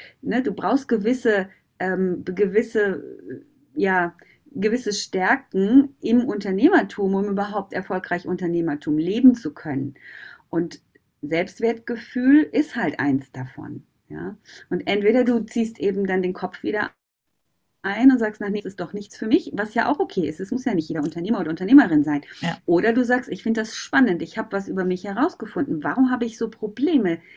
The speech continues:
Speaker 1: diese Person jetzt anzusprechen?
Speaker 2: Mhm.
Speaker 1: Habe ich Angst vorm Verkaufen? Habe ich da negative Glaubenssätze? Traue ich mich grundsätzlich nicht, ähm, ne, mich, mich irgendwie zu zeigen und Menschen,
Speaker 2: Mhm.
Speaker 1: ähm, mit Menschen, fremden Menschen Kontakt aufzunehmen? Was ist es genau?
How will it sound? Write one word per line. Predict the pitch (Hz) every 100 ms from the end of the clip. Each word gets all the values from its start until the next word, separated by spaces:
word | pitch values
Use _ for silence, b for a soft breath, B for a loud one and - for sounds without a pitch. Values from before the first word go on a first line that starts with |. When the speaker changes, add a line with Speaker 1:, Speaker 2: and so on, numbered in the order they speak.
| b -
Speaker 1:
diese | 202 226
Person | 262 277 339 330
jetzt | - -
anzusprechen? | 156 151 135 - - 120 131 147 - -
Speaker 2:
Mhm. | 214 214
Speaker 1:
Habe | 175
ich | 165
Angst | 160 143 -
vorm | 139
Verkaufen? | - 127 - 185 220 240 233 208
Habe | 175
ich | 165
da | 156
negative | 156 156 151 180 185
Glaubenssätze? | 220 233 233 226 226 208 202 214 208 B B _ _
Traue | - 156
ich | -
mich | 170 -
grundsätzlich | - 262 226 220 208 - 202 208
nicht, | 202 202 -
ähm, | 180 185 180 180 110 - -
ne, | 226 311
mich, | 196 196
mich | 196 190
irgendwie | 196 190 185 185
zu | 180
zeigen | 170 - 185 180 180 165
und | 180
Menschen, | 180 196 214
Speaker 2:
Mhm. | - B B B B -
Speaker 1:
ähm, | 175 170 170
mit | 165
Menschen, | 175 175 175 160
fremden | - 175 170
Menschen | 165 156 165
Kontakt | 160 151 175 - -
aufzunehmen? | 160 - 160 160 156 143
Was | 180 220
ist | - 254
es | 214 208
genau? | 185 190 240 175